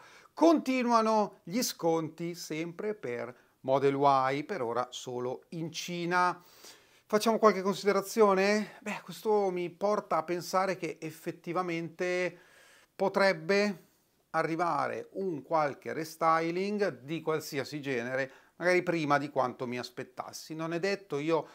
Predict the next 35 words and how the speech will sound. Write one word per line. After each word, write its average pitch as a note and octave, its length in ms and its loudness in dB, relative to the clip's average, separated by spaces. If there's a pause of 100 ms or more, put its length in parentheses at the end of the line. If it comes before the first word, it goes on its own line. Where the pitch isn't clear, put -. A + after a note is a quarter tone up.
(220)
eh, C3+ 100 -8
non E3+ 140 0
mi F#3+ 60 0
aspettavo F3+ 400 0
niente E3+ 280 -4
prima C3+ 440 -8
dell'estate, D#3+ 1080 -4 (340)
magari C3+ 340 4
sarà A#2 240 -4
così, D3 360 -6
magari C3+ 360 -2
sarà B2 260 -2
l'anno B2 240 0
prossimo C#3 800 -6
o C#3+ 100 -6
magari B2+ 340 0
potrebbe B2+ 380 -6
essere B2 340 -10
già B2 340 -2
nel C3 460 -8
Q B2+ 140 -12
due. G#2 340 -10 (240)
Quindi C#3 520 -4
questa D3 240 -2
è - 20 -4
una B2+ 120 -2
valutazione B2+ 480 -2
ovviamente B2+ 380 -8 (300)
personale, E3 1300 2
magari C#3 260 -2
devono C#3 320 -2
solo, D#3 640 6 (240)
eh, C3+ 460 0
cercare D3+ 420 0
di C3+ 260 -6